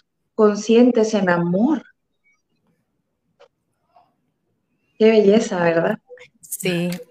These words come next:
Speaker 2: Fíjate que ahorita se me vino a la mente, eh, hace precisamente también once años, yo empecé con esta búsqueda y también fue en un momento tirada en el suelo llorando y decía, "Es que
Speaker 1: Mira, ahí
Speaker 2: dime
Speaker 1: estábamos
Speaker 2: qué
Speaker 1: las dos.
Speaker 2: hago,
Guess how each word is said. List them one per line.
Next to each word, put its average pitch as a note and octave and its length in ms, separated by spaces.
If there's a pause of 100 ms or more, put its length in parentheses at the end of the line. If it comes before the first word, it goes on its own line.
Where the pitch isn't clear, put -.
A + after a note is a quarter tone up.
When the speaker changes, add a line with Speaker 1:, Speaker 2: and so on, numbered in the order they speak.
Speaker 2:
Fíjate A#3+ 400
que G#3 80
ahorita A3+ 300
se C4+ 160
me A3 120
vino G#3+ 240
a A#3+ 60
la A3+ 160
mente, G3 580 (540)
eh, G3 260
hace A3+ 240
precisamente A#3+ 640
también G3+ 540
once A3+ 440
años, F#3+ 560
yo - 140
empecé A3 560 (140)
con G3 320
esta G#3 340
búsqueda G#3 480
y G3+ 100
también G#3 380
fue A#3 140
en A3 80
un A3+ 80
momento G#3+ 500
tirada G#3 440
en G#3+ 80
el G3 140
suelo G3+ 380
llorando F#3+ 680
y F#3 120
decía, F#3+ 520 (640)
"Es - 140
que F3 220
Speaker 1:
Mira, F3 240
ahí F#3 140
Speaker 2:
dime A#3 80
Speaker 1:
estábamos F#3+ 440
Speaker 2:
qué - 80
Speaker 1:
las G3 160
dos. F3 180
Speaker 2:
hago, F3 300